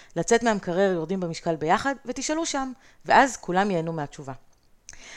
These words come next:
דרך אגב, הקבוצה היא לא רק למי שרוצה לרדת במשקל, אלא לכל מי שמתעניין באורח חיים בריא. אז יאללה,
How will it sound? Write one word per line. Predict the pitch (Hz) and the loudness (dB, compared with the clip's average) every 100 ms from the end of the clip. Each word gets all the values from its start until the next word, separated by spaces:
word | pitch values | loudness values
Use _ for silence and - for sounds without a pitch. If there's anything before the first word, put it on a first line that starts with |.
| - | 2
דרך | 226 226 | 4 6
אגב, | 208 208 | 6 6
הקבוצה | 175 175 220 | 6 2 4
היא | 220 | 6
לא | 226 | 6
רק | 320 | 4
למי | 220 180 | 0 -2
שרוצה | 180 160 180 | -2 -2 0
לרדת | 156 165 | 0 0
במשקל, | 156 156 - 294 | -4 -10 -4 0
אלא | 170 151 - | 2 2 0
לכל | 156 - | -4 -4
מי | 285 | -4
שמתעניין | 202 165 170 170 165 | -6 -6 -4 -4 -2
באורח | 147 156 160 | 0 0 -2
חיים | 156 147 | -6 -4
בריא. | 165 196 - - - | -2 -2 -4 -14 -8
אז | 185 | 0
יאללה, | 277 254 | 0 0